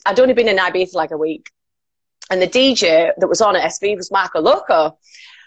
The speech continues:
And so I was like, "Who's this geezer? He's cool." Anyways, he gave me and my, my boss a lift back to San Antonio where I lived. And I started singing, obviously pissed,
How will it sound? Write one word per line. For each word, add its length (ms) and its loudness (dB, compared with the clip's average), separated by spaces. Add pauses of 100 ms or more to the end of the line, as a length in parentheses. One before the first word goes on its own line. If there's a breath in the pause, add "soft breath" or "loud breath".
(140 loud breath)
And 280 0
so 80 -2
I 80 2
was 140 0
like, 240 4
"Who's 120 4
this 200 -4
geezer? 340 -2
He's 200 0
cool." 320 2
Anyways, 460 2 (100)
he 180 -4
gave 260 2
me 140 0
and 80 2
my, 140 -2 (100)
my 80 0
boss 300 -2
a 40 0
lift 300 -4
back 360 -2
to 220 -4
San 200 -4
Antonio 500 0
where 120 0
I 60 0
lived. 220 -2
And 100 -4
I 40 -8
started 280 -2
singing, 380 -4 (260)
obviously 320 -8
pissed, 320 -12